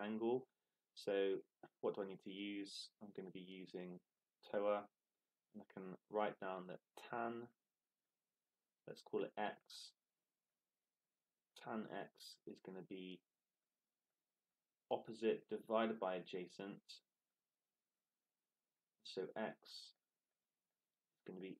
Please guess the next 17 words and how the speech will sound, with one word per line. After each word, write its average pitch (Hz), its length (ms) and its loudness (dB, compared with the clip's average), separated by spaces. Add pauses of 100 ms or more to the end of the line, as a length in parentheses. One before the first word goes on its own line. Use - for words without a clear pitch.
inverse 107 580 0 (140)
tan 90 340 -4 (640)
this. 95 240 -2 (3750)
Okay, - 80 -6
I - 120 -6
can 101 120 -10
work 117 320 6
that 98 120 2
out, 95 300 4 (3000)
which - 140 -20
gives - 200 -2
me 92 220 -6
sixty - 840 -4 (960)
point 92 160 -8 (140)
nine 92 320 -4 (440)
four 92 380 2 (800)
five. 95 320 0